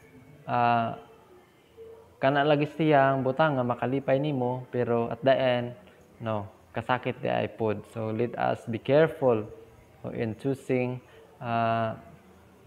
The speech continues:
uh, happiness, no, before ta mobuhat ana nga butang. So, this is why it is so important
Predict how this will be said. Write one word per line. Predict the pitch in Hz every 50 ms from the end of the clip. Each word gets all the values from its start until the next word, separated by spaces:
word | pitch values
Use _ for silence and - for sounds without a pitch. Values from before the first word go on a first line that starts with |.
| - - - 117
uh, | 113 110 110 110
happiness, | 107 113 143 139 - - 135 123 113 113 - - -
no, | - 117 113
before | 117 113 110 - - 123 110
ta | - 120 117
mobuhat | 113 110 113 117 123 123 123 120 - - - - - - - _ - _ -
ana | 123 117 117 117 113 110 110
nga | 107
butang. | 101 110 - - 113 107 101 98 98 - - - - - - - - 127
So, | 123
this | 131 131 131 147
is | 131 - -
why | 151 147 143 143 147 147
it | 135 135
is | 135 131 -
so | 143 139
important | 135 131 - - 185 196 180 190 - 170 160 156 147